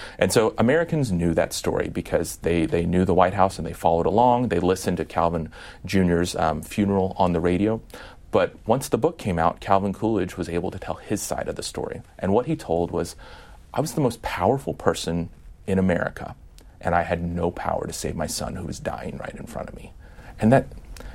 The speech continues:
any parent, any child can relate to that story. That's a story of the presidency, but it's also a story of being a human being. And that's what Coolidge did in his brief and, and really wonderfully written book. He told those personal stories. He said,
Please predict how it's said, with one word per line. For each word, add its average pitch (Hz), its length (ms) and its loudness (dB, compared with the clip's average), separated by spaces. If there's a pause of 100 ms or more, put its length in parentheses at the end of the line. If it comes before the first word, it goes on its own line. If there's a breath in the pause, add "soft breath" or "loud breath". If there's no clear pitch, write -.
(180 loud breath)
any 165 200 6
parent, 127 520 4 (240)
any 135 200 4
child - 480 2
can 85 120 -2
relate 131 260 2
to - 100 -6
that - 180 -6
story. - 260 -2
That's 104 200 4
a 117 40 4
story 113 360 4
of 101 80 2
the 82 80 4
presidency, 101 720 0
but 95 100 4
it's 95 100 0
also 101 260 4
a 90 40 -2
story 90 400 0
of 82 140 -2
being 78 220 -4
a 76 40 -6
human - 320 -6
being. - 320 -10 (340 loud breath)
And 95 140 4
that's 110 160 6
what - 140 -2
Coolidge 107 400 2
did 90 160 4
in 80 100 0
his 85 160 -2
brief 87 420 2
and, 80 140 0
and 82 260 -2
really 85 220 6
wonderfully 87 560 2
written 82 280 0
book. - 220 -2
He - 120 -2
told 107 260 2
those 92 160 2
personal - 400 0
stories. 82 380 2
He 92 100 0
said, - 180 2